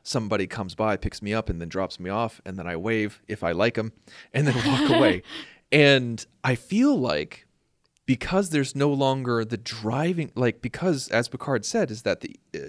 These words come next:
Speaker 1: the accumulation of wealth is no longer the driving force in our lives. I feel like the need for that kind of personal property isn't really necessary if you have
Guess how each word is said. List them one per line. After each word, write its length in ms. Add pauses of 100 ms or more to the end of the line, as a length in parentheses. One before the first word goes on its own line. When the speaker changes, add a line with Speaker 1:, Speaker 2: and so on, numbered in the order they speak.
(100)
Speaker 1:
the 120
accumulation 560
of 120
wealth 200
is 140
no 100
longer 260
the 80
driving 480
force 340
in 60
our 100
lives. 520 (880)
I 100
feel 220
like 240
the 80
need 800 (420)
for 180
that 220
kind 380
of 100
personal 320
property 540 (100)
isn't 300
really 260
necessary 960
if 220
you 120
have 520